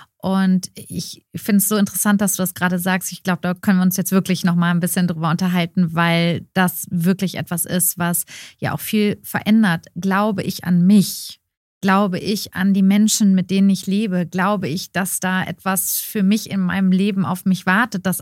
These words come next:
alles genauso richtig ist? Weil ich glaube, das ist etwas, was viele Menschen einfach auch vergessen in der heutigen Zeit, wo wir so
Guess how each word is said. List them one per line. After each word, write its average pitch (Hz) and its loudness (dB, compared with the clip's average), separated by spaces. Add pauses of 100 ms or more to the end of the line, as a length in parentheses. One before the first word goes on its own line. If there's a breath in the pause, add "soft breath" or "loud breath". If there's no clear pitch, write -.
alles 208 -2
genauso 196 2
richtig 196 -4
ist? - -8 (720 loud breath)
Weil 190 2
ich - -8
glaube, 196 0
das 202 -2
ist - -4
etwas, 202 -2
was 190 -2 (120)
viele 285 -2
Menschen 214 0
einfach 196 -2 (400 soft breath)
auch 190 0
vergessen 220 -2
in 208 2
der 190 0
heutigen 208 0
Zeit, 247 0
wo 190 -2
wir 208 0
so 240 -4